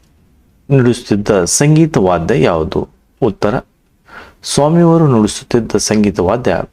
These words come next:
ಪಿಟೀಲು. ಪ್ರಶ್ನೆ ಇಪ್ಪತ್-, ಇಪ್ಪತ್ತೊಂಬತ್ತು, ಸ್ವಾಮಿಯವರು ವಿಜ್ಞಾನದ ಯಾವ ವಿಭಾಗದಲ್ಲಿ ಪರಿಣಿತರಾಗಿದ್ದರು? ಉತ್ತರ, ಸ್ವಾಮಿಯವರು ವಿಜ್ಞಾನದ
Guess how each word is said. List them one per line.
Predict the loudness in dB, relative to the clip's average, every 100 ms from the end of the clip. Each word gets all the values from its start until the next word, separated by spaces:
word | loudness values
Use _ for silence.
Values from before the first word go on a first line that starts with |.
| -4
ಪಿಟೀಲು. | -2 -2 0 -2 -4 -16 _ _ _ _ _ _ _ _ _ _ _ -8
ಪ್ರಶ್ನೆ | -4 -2
ಇಪ್ಪತ್-, | -2 -4 -6 -6 _ -20 _ _ _ _ _ _ _ -20 -20 _
ಇಪ್ಪತ್ತೊಂಬತ್ತು, | -6 -6 -4 -2 0 0 -2 -2
ಸ್ವಾಮಿಯವರು | 0 0 4 6 6 4
ವಿಜ್ಞಾನದ | 2 0 0 2 0 0
ಯಾವ | 0 0 0 0 -2
ವಿಭಾಗದಲ್ಲಿ | -2 -2 0 0 0 0 -2 _ _ _ -4
ಪರಿಣಿತರಾಗಿದ್ದರು? | -2 -2 -2 -4 -2 -4 -4 -4 -2 -2
ಉತ್ತರ, | -2 -2 -2 -4 -4 -6
ಸ್ವಾಮಿಯವರು | -6 0 2 4 4 2 0 -4 -2
ವಿಜ್ಞಾನದ | -2 0 0 2 0 -4